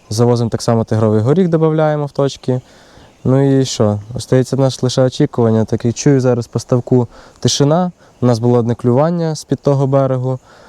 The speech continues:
Е, доволі так непогано натягнуло жилку, але один раз пікнуло, ну, вже якби є результат. Тобто рибка в точці в нас є. Наша дія наступна — це чекати, готувати собі вечерю.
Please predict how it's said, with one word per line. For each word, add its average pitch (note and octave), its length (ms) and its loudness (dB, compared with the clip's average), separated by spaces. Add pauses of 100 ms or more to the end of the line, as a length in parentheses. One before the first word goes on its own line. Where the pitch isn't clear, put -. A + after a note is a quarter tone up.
(360)
Е, A2 460 2
доволі A#2+ 320 2
так - 180 -6
непогано A#2+ 440 0
натягнуло A2+ 420 0
жилку, D3+ 580 0
але D3+ 560 0 (440)
один B2+ 260 2
раз B2+ 160 -2
пікнуло, C#3 680 0
ну, C3+ 220 -4
вже B2 220 0
якби A2+ 240 0
є A#2 140 2
результат. A2 500 -2
Тобто G#2 240 -2
рибка A2+ 260 -2
в - 20 -2
точці - 340 -2
в G2 40 -2
нас G2 240 -4
є. F#2+ 160 -6 (1120)
Наша B2+ 400 -2 (300)
дія A#2 380 0
наступна — C3+ 520 -2
це B2 120 -2
чекати, C3+ 720 -2 (500)
готувати A#2 420 -2
собі A#2+ 220 -2
вечерю. B2+ 540 0